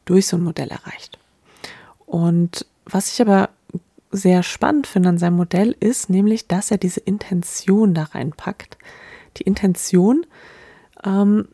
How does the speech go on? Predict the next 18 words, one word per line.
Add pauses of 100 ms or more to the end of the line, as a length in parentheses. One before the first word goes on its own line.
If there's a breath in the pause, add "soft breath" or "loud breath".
bedeutet
ja,
ich
gehe (280)
bewusst
in
so
einen
Prozess
rein (800 loud breath)
oder
ich
gehe
motiviert
in
den
Prozess
rein.